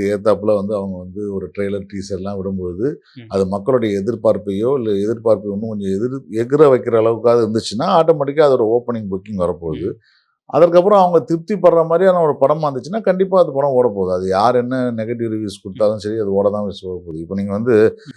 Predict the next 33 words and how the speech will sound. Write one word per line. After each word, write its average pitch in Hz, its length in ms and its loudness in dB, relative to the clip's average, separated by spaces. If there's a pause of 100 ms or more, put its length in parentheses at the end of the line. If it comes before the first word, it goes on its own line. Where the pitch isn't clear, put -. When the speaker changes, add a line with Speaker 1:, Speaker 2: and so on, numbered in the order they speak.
(160)
Speaker 1:
எல்லாரும் 107 400 2
நெகட்டிவ் 117 320 -2
ரிவ்யூஸ் 104 320 -4
பத்தி 101 200 -8
பேசிட்டே 98 340 -4
இருக்காங்க. 87 360 -4
இப்ப 95 140 -10
சட்டமேன் 123 500 -4
கேள்னு 110 300 -2
ஒரு 87 100 -6
படம் 90 220 -4
வந்துச்சு. 82 380 -12
Speaker 2:
ம். 117 120 -12 (300)
Speaker 1:
அந்த 135 160 -2
படத்தை 143 300 0
பார்த்த 131 420 2
பல 120 340 2
விமர்சகர்கள் 117 680 -2
வந்து 92 300 -6
அந்த 92 180 -8
படத்தை 98 280 -6
வந்து 90 240 -8 (400)
நல்ல 117 240 -4
படம், 110 280 -6
டீசென்டான 107 460 -6
படம், 98 280 -6 (440)
இந்த 120 260 -4
படத்தை 123 280 2
எதிர்பார்க்காம 120 580 0
நல்லா 107 180 0
தான் 110 120 -2
இருந்துச்சுன்னு 104 380 -6
சொன்னாங்க. 87 340 -8